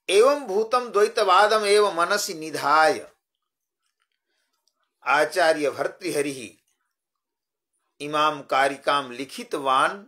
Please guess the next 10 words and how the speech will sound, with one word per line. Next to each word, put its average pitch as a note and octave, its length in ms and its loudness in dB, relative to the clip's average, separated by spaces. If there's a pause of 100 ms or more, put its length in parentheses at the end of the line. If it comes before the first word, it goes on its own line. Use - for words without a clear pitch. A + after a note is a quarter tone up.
(800)
यद् B2+ 640 -2 (1300)
यथोत्तरं A#3 800 0
मुनीनां F#3+ 520 -4
प्रामाण्यमिति D#3+ 880 -2
भास-, C#3 380 -6 (140)
इति C#3+ 640 -14
प्रामाण्यात् C3 920 -2 (1600)
मुनित्रयेषु F#3+ 960 0 (1500)
यदुत्तर G3 680 0
मुन-, A3 180 -10